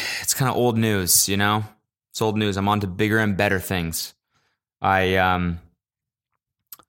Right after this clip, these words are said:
shooting a video today, actually, that will hopefully be out on Friday that I've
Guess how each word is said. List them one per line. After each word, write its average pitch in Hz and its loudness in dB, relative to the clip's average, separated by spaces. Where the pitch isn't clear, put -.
shooting 120 2
a 101 -2
video 107 0
today, 90 -2
actually, 78 -8
that 85 -8
will 85 -6
hopefully 90 -6
be 82 -6
out 82 -2
on 80 -4
Friday 85 -4
that 82 -8
I've 78 -10